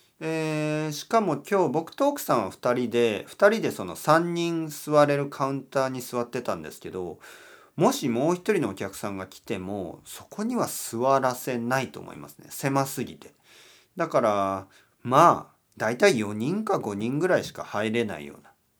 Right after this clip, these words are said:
カフェです。はい。まあ、キャパシティとしてはね、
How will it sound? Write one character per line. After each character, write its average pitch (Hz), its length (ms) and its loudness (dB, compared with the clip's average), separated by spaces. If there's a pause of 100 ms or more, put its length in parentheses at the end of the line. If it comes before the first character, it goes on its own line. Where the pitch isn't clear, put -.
(300)
カ 117 100 -6
フ 92 140 -10
ェ - 20 -12
で 73 100 -14
す。 - 160 -20 (640)
は 87 380 -8
い。 - 60 -20 (560)
ま 202 100 6
あ、 - 60 2
キ - 100 -10
ャ - 60 -4
パ 294 140 6
シ 294 120 -8
テ 202 100 -4
ィ - 60 -6
と 92 100 -6
し - 120 -10
て 113 80 -4
は - 80 -6
ね、 - 180 -10